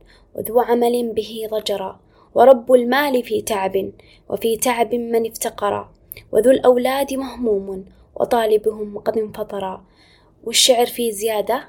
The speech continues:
ولكن نكتفي بهذا القدر. الإنسان بطبيعته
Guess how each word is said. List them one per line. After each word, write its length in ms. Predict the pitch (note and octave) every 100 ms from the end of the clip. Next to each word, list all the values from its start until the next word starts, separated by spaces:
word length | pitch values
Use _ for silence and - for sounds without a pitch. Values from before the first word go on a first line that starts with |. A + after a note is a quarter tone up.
| -
ولكن 640 | G#3 G#3 G#3 - G#3+ -
نكتفي 380 | G#3+ - - G#3
بهذا 320 | G#3 G#3 G3+
القدر. 460 | F#3+ F#3 - - - _ _ _ _ _ _ _ - _ _ _ _ _ _ - _ _ _ _ -
الإنسان 580 | G#3+ A#3 A3 C4+ C4+ A3+
بطبيعته 760 | G#3+ G#3+ G3+ A#3+ A#3 - B3